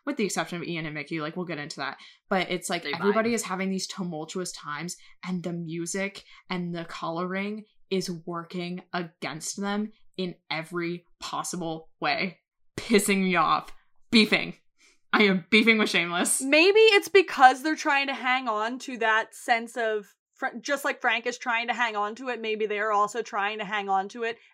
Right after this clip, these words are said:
Speaker 3: And when the family discovers what's going on with him, it will go in the correct direction with coloring and music.
Speaker 1: I
Speaker 3: But
Speaker 1: mean,
Speaker 3: maybe it's that,
Speaker 1: it's
Speaker 3: or maybe
Speaker 1: Deb-,
Speaker 3: they just
Speaker 1: it's
Speaker 3: fucked up.
Speaker 1: Debbie's scenes too. Like, it's just like,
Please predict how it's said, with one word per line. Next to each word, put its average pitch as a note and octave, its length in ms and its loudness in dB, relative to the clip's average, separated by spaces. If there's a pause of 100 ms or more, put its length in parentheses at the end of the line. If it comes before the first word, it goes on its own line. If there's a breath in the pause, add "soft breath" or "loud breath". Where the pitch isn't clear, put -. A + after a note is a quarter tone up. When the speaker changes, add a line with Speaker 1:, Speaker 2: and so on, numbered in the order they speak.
Speaker 3:
And A#3 220 -2
when A3 220 0
the G#3+ 80 -8
family G#3 420 -4
discovers G#3+ 720 -4
what's A3 160 -4
going G3+ 240 -2
on F#3+ 160 -2
with A3+ 160 -10
him, A#3+ 220 -6
it A3 200 -6
will G#3+ 240 0
go G3 300 2
in G3+ 140 -2
the G3+ 60 -8
correct G#3 460 -8
direction A3 680 -8 (280)
with G#3+ 300 -2 (340)
coloring G#3+ 440 0
and A3 100 -6
music. A3+ 420 -2 (140)
Speaker 1:
I A3 40 -2
Speaker 3:
But C4+ 200 4
Speaker 1:
mean, C#4+ 120 0
Speaker 3:
maybe D#4 300 4
it's F#4+ 240 2
that, E4+ 280 8
Speaker 1:
it's - 120 -2
Speaker 3:
or - 20 -4
maybe B3+ 140 -2
Speaker 1:
Deb-, B3+ 120 6
Speaker 3:
they A#3 80 2
just A3 140 0
Speaker 1:
it's A#3 120 0
Speaker 3:
fucked G3 160 0
up. G#3+ 160 6
Speaker 1:
Debbie's D4+ 280 0
scenes C#4 380 0
too. F#3+ 720 -4
Like, G3+ 180 0
it's G#3+ 180 -2
just G#3+ 240 -6
like, G3 360 -4